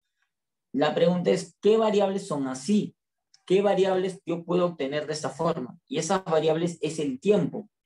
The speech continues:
Si nosotros queremos analizar fallas, nosotros analizamos, podemos analizar el tiempo hasta la falla. Tiempos hasta la falla.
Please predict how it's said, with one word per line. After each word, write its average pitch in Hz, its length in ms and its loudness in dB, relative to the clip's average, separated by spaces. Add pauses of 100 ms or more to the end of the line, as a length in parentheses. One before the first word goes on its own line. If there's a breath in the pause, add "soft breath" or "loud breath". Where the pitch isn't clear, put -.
(220)
Si - 200 -8
nosotros 170 420 -2
queremos 160 440 -2
analizar 131 540 -4
fallas, 127 720 -2 (480)
nosotros - 380 -10 (520)
analizamos, 139 600 -4
podemos 139 420 0
analizar 139 460 -4 (260)
el 131 240 0
tiempo 156 360 -2
hasta 123 200 -6
la 107 140 -6
falla. 147 360 0 (840)
Tiempos 175 580 0
hasta 131 480 -2
la 110 180 -4
falla. 135 480 -2